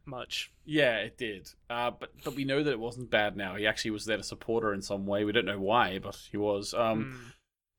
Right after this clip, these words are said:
Speaker 2: so the question remains: is, is, was it bad in the respect of, like, he's, he's an evil man, uh, ba-, a bad thing, or is it bad in the way that, like,
Speaker 1: It's
Speaker 2: you
Speaker 1: all
Speaker 2: know,
Speaker 1: relative.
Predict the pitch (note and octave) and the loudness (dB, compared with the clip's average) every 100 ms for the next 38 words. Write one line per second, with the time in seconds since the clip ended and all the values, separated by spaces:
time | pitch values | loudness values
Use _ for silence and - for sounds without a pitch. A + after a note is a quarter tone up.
0 | _ _ - - C3+ C3 - _ - F#3 | _ _ -4 6 8 8 2 _ 4 8
1 | F#3+ - C#3+ B2 D3 C#3 B2 - D3 - | 8 8 2 6 8 6 2 0 0 4
2 | D#3 E3+ F#3 F#3 A2 C#3 C#3 D#3 F#3 F#3 | 4 6 4 4 6 10 12 12 12 8
3 | D#3 D3 C#3 C3+ - C#3+ D3 C3 A2+ A#2 | 2 0 -2 -2 2 2 4 2 4 0
4 | - B2 A2 A2+ A2+ G#2+ A2 A#2+ C3+ C#3 | 0 -8 -10 -10 -10 -12 -8 -6 -2 -2
5 | D3 C#3 C3+ E3 A3 B3+ A#3+ A2+ A#2 G#2+ | 0 0 2 2 -2 -6 -6 -2 -2 -4
6 | G#2+ B2+ A#2+ C3 C3 C3 - D#3 D#3 C3+ | 2 2 4 2 4 2 0 -2 0 0
7 | C3 - C3 C3+ D3 C3+ B2 A#2 A#2+ A#2 | -2 -2 4 6 6 4 -2 0 0 0
8 | A2+ A2+ G#2 B2 A#2+ D3+ C3+ - D#2 - | -2 -6 -4 0 4 4 4 -2 -12 -16